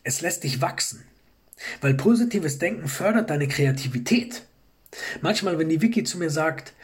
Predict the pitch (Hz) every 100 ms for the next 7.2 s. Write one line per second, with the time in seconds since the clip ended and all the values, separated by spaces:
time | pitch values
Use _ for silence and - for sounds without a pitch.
0 | - 160 156 175 139 165 185 220 170 156
1 | 147 147 143 131 120 - - 240 - 127
2 | 131 147 208 214 - - - - - -
3 | - _ _ 151 135 - 170 226 - 170
4 | 156 147 139 143 143 190 202 - - 131
5 | 127 175 214 - 151 139 143 135 185 233
6 | 233 160 131 175 143 - 165 156 143 156
7 | 135 -